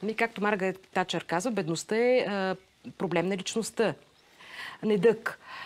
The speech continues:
А как давещите се от брега едни хора им обясняват как да се уч-, как да плуват стилно крол? Нали, никой не им хвърля пояса.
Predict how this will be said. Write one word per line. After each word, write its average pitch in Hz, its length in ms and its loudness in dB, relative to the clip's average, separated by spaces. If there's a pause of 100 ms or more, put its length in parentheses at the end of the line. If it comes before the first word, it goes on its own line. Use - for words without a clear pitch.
(400)
А 220 80 -6
как 349 300 0
давещите 320 520 4
се 330 140 0
от 247 240 -2
брега 180 340 2
едни 311 220 4
хора 302 260 4
им 302 100 4
обясняват 277 480 2
как 294 200 0
да 285 180 2
се 269 140 -4
уч-, 277 260 0
как 302 200 0
да 262 100 2
плуват 277 320 0
стилно 233 340 0
крол? 156 380 2 (580)
Нали, 294 100 4
никой 349 220 4
не 359 60 6
им 339 60 4
хвърля 285 300 4
пояса. 226 480 0